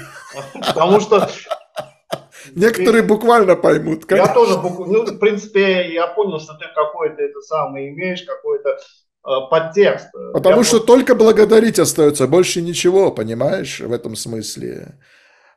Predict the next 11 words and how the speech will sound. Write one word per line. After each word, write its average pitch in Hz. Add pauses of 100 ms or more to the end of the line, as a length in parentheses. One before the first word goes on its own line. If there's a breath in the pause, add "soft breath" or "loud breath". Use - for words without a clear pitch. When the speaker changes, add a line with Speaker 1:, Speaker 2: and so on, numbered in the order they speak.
(120)
Speaker 2:
А, -
то, 196
что 208
они 202
сделали 185
и -
продолжают 151
делать, 107
да, -
они 190
же, 190